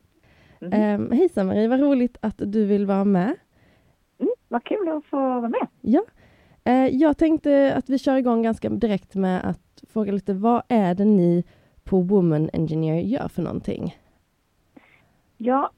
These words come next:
Speaker 1: vi är, eh, en stiftelse som, eh, arbetar för att inspirera och informera tjejer till att vilja bli ingenjörer. Och det gör vi därför att, eh,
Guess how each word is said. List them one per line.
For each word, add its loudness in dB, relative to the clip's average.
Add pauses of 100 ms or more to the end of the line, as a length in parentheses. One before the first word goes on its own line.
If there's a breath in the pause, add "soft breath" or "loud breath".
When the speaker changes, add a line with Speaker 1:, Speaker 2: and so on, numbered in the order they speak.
Speaker 1:
vi -2 (240)
är, 0
eh, -2
en -8
stiftelse -4 (1160 loud breath)
som, -2
eh, 0
arbetar -2
för -10
att -12
inspirera -12
och -12
informera -18
tjejer -12
till -18
att -18
vilja -12
bli -14
ingenjörer. -4 (880 loud breath)
Och -6
det 0
gör -4
vi -10
därför -8
att, -12
eh, -6